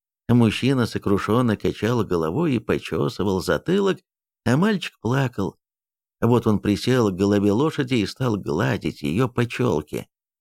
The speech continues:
Лошадь всхрапнула, сделала попытку приподняться, но снова уронила голову на траву. Задняя нога животного была сломана так, что выступал осколок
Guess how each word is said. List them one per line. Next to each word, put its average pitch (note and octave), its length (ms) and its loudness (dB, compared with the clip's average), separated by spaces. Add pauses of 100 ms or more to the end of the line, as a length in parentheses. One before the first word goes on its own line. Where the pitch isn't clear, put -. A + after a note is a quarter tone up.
(440)
Лошадь A#2 500 2 (120)
всхрапнула, F3 720 -2 (260)
сделала F#2 500 0
попытку G2 580 -2
приподняться, - 1000 -2 (280)
но C3+ 200 4
снова B2+ 500 -2
уронила G#2+ 540 2
голову F#2 460 0
на F2 120 -2
траву. C2 400 -6 (640)
Задняя C3 600 0
нога G2 360 -2
животного E2+ 600 -4
была D#2+ 280 -2
сломана G#2+ 500 -2
так, F#3+ 240 -2 (460)
что - 280 -2
выступал C3+ 580 0
осколок E3+ 640 -2